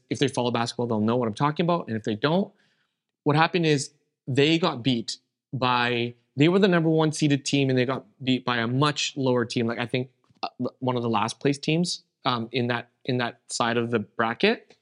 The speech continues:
And it was the Miami Heat. And I think they lost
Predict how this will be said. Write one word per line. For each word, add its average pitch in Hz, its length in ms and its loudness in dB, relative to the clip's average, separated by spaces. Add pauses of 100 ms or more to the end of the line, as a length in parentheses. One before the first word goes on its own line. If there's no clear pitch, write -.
(140)
And 123 80 2
it 123 40 2
was 120 100 0
the 127 80 -2
Miami 117 360 -2
Heat. 160 340 0 (800)
And 127 140 2
I 127 40 2
think 175 200 2
they 190 100 4
lost 131 440 0